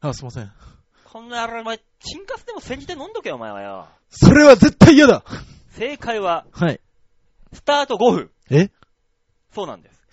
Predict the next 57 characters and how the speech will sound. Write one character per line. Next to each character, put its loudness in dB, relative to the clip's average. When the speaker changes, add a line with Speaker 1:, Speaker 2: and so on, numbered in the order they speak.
Speaker 1:
そ -6
ん -4
な -6
に -10
早 2
い -2
の？ -
Speaker 2:
ス -
タ -4
ー -2
ト -4
五 -6
分 -10
の -10
間 -12
で、 -14
ま -6
ず -20
濡 -18
れ -6
場 -8
が -12
ポ -4
ー -4
ン -16
と -16
入 -10
っ -18
て -20
き -20
た -16
ら、 -6
Speaker 1:
は -6
あ 4
は 6
あ。 2
Speaker 2:
ま -6
ず -8
視 -18
聴 -12
率、 -20
視 -20
聴 -10
者 4
は -14
そ -14
こ -12
で -6
食 -8
い -4
つ -16
く -12
ん -20
だ -20
よ。 -20
Speaker 1:
は -20
あ。 -20